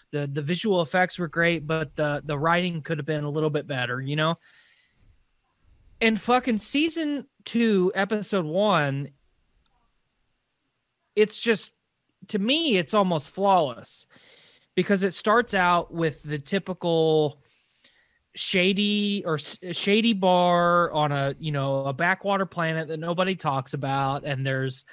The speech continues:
there's a gangster, you know, that the first, you know, f-, ten minutes or so of the, of the episode, it made me feel like I was watching scenes from,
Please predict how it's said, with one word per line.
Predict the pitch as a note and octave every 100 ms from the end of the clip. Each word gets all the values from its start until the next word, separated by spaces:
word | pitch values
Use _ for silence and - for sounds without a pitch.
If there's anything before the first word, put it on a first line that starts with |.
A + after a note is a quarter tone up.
| - - -
there's | E3 E3+
a |
gangster, | D3 E3+ F3 E3 - E3+ E3+ E3+ D#3+
you | E3 E3
know, | D#3+ F#3+ - - _ - - - -
that | A3 A3+ -
the | F3+ F#3+
first, | - D4+ D#4 - - -
you | A3+ G3
know, | E3+
f-, | D#3 - _ _ _ _ -
ten | G3+ G3 G3+ G3+
minutes | G3 G3 -
or | E3
so | - E3+ E3
of | C#3+
the, | D3 D#3
of | D#3 C#3+
the | D3
episode, | D3 G3 G3+ E3 C#3+ C#3
it | C#3 C#3+
made | D#3+ F#3+ A#3
me | A#3+ F3
feel | C#3 F3 D#3+ D3+ D3+ D3 -
like | D3+ C#3
I | D3+
was | C#3+
watching | C#3+ D3+ D3 D#3+
scenes | C#3+ - E3 D#3+ D#3
from, | - D3+ C#3+ C3+